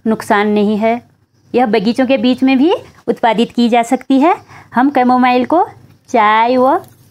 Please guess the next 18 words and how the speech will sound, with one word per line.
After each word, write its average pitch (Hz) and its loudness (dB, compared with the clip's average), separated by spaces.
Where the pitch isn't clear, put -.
फेस 254 0
स्क्रब 240 -2
के 240 0
रूप 240 0
में 302 2
ल-, 202 2
ले 214 2
सकते 254 -4
हैं। 302 2
कैमोमाइल 247 0
एक 294 0
पूर्णतः 240 2
कैफीनलेस 240 0
टी 233 2
है। 175 0
कैमोमिल 233 2
की 269 0
चाय 320 2